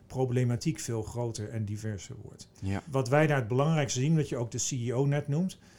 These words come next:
Speaker 1: ehm, zo'n Chief Sustainability Officer, een C S O, die kan alleen succesvol zijn als er inderdaad absoluut honderd procent commitment van de C E O is.
Speaker 2: Tuurlijk.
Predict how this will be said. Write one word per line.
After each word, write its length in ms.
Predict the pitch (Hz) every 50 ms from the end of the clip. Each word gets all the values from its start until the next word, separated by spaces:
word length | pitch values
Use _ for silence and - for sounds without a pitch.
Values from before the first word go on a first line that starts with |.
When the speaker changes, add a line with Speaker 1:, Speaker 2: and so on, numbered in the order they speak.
| - - - - - -
Speaker 1:
ehm, 300 | - 131 127 120 117 127 - -
zo'n 300 | - 127 131 131 120 123 -
Chief 400 | - - 180 175 160 - - - -
Sustainability 800 | - - 147 135 - - 135 123 117 110 107 135 151 160 156 165
Officer, 440 | 160 151 143 151 170 - 175 165 139 131
een 60 | 120 107 - - 147 131 -
C 140 | - 117 113
S 140 | 107 - -
O, 240 | 127 123 147 160 143
die 140 | 131 131
kan 220 | - - 120 117 120
alleen 360 | - 120 117 123 135 147 143
succesvol 600 | - - 135 104 - - 131 127 - - 135 127
zijn 300 | 117 127 135 147 151 -
als 200 | - 127 123 -
er 100 | 131 -
inderdaad 400 | 123 113 117 107 120 120 131 - -
absoluut 540 | - 139 139 - - - 135 123 127 123 -
honderd 300 | - 135 135 139 143 143
procent 340 | - 127 - 135 123 120
commitment 540 | - - 127 123 135 151 151 - 117 117 107
van 180 | - - 120 110
de 60 | 107
C 180 | 104 101 - -
E 260 | 127 135 131 120 120
O 220 | - 117 120 120 117
is. 380 | 95 87 85 - - - - - - _ - - - - - - -
Speaker 2:
Tuurlijk. 440 | - 65 62 57 - - - -